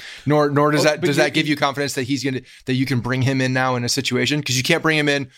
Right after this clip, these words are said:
Speaker 1: with any runners on base 'cause they're just gonna
Speaker 2: <laughs> Right,
Speaker 1: go
Speaker 2: so
Speaker 1: to the next bag. You can't bring
Speaker 2: so
Speaker 1: him in. Uh, so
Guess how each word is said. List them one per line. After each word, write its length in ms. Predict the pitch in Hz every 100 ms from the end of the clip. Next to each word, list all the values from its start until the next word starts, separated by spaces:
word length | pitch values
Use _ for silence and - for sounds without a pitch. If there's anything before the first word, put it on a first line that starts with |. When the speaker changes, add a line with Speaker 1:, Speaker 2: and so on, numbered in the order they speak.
| -
Speaker 1:
with 300 | - 135 - -
any 220 | 143 135
runners 340 | 123 123 170
on 140 | 147 120
base 300 | 117 135 -
'cause 220 | 131 107
they're 200 | 127 123
just 220 | 135 190
gonna 160 | 143 175
Speaker 2:
<laughs> 0 |
Right, 100 | 180
Speaker 1:
go 60 | 127
Speaker 2:
so 140 | 123
Speaker 1:
to 40 |
the 80 | -
next 200 | 127 -
bag. 340 | - 104 123 - - - - -
You 100 | 127
can't 360 | 165 151 127
bring 200 | 147 147
Speaker 2:
so 60 | 147
Speaker 1:
him 160 | 143
in. 400 | 139 135 135 135 - -
Uh, 300 | 139 127 120
so 440 | - 139 131 -